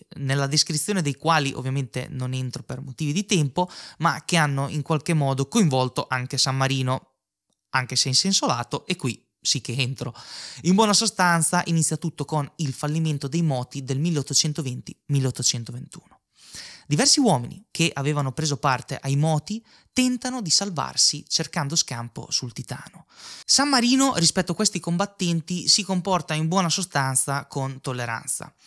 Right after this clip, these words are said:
Se i rifugiati non danno troppo fastidio, vengono fatti sostare sul Titano, e questo per almeno tre valide ragioni.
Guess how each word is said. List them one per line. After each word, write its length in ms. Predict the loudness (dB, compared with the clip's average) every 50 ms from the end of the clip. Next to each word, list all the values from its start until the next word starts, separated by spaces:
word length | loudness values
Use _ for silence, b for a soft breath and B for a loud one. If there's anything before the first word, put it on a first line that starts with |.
| B B B
Se 220 | 2 4 4 4
i 200 | 2 0 0 0
rifugiati 680 | 0 0 0 0 0 2 2 2 0 -2 -6 -10 -10 -6
non 200 | -4 -2 -2 0
danno 360 | 2 2 2 2 0 -2 -4
troppo 280 | -2 -2 -2 0 0 -2
fastidio, 720 | -4 -2 -2 -2 -2 -2 -4 -4 -2 -2 -2 -2 -2 -2 -2
vengono 340 | -2 0 2 2 2 0 0
fatti 340 | -2 -2 -4 -6 _ -4 -4
sostare 480 | -4 -2 -2 -4 -2 -2 -2 -2 -2
sul 200 | -4 -8 -8 -10
Titano, 560 | -12 -14 -8 -6 -6 -6 -6 -8 -10 -12 _ _
e 320 | -2 0 0 0 0 -4 _
questo 480 | -2 -2 0 2 2 2 2 0 -2 -4
per 180 | 0 0 0 0
almeno 480 | 0 0 0 0 0 0 -2 -6 _ _
tre 280 | 0 2 2 2 0 -2
valide 360 | 0 0 2 2 0 -2 -4
ragioni. 360 | -2 -4 -6 -6 -8 -20 _